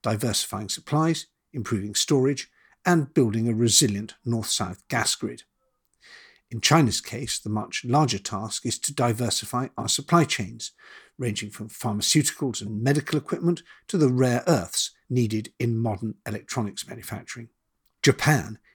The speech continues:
is putting two billion dollars of its pandemic-related economic stimulus package into helping its companies shift production away from China. We should do likewise. But we can take tips from elsewhere too.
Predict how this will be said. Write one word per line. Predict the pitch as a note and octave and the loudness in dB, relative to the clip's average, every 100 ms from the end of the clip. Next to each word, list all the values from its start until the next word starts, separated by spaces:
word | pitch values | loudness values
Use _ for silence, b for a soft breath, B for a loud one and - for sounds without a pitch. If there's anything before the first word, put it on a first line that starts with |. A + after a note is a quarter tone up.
| - | -4
is | B2+ | 0
putting | - C3+ C#3 - | 2 2 0 0
two | - - D3 | 2 4 6
billion | B2 C3 B2 B2+ | 6 4 4 2
dollars | G#3 C3+ F2+ G#2 | 2 2 -2 -6
of | G2+ | -6
its | G2+ - - - | -8 -8 -10 -10
pandemic-related | - A2 G2 C3 A#2 G2+ - G#2+ G2+ - G2+ - _ | -6 -4 -2 0 -2 -2 -4 -2 -2 -4 -10 -14 _
economic | - C3+ G#2+ G2 - | -6 -2 -2 -4 -4
stimulus | - G3 C3 G2 - | 2 4 4 0 -4
package | B2+ A2+ D3 B2+ B B B B | -4 -2 -4 -6 B B B B
into | D3+ B2+ | -4 -2
helping | - F#3+ - G2+ - | 2 2 2 -6 -4
its | - - | -2 -2
companies | - F#2 - A2+ A2+ - b b b | -4 -8 -8 -8 -8 -10 b b b
shift | _ - C3 - - | _ 4 4 2 -6
production | C3 F2+ - - G#2+ _ _ | -6 -4 -6 -10 -12 _ _
away | C#3 A#2+ G#2 | 0 0 0
from | F2+ - | -4 -6
China. | - C#3+ B2+ E2+ - _ _ _ _ _ _ _ | -2 0 0 -2 -12 _ _ _ _ _ _ _
We | C#3+ A#2+ | -2 -2
should | - G#2+ | -2 -8
do | A2+ | -6
likewise. | A#2 A#2+ - B2 - - _ _ _ _ _ _ | -4 -4 -8 -20 -18 -18 _ _ _ _ _ _
But | C4+ | 2
we | A#3 | 4
can | A#3+ A#3 | 4 4
take | F#3+ D#3 | 2 2
tips | - A#2+ - | 0 0 0
from | B2+ - | -4 0
elsewhere | D3+ - - C#3 F2+ | 0 2 0 0 0
too. | - F#3+ C2+ | -2 0 0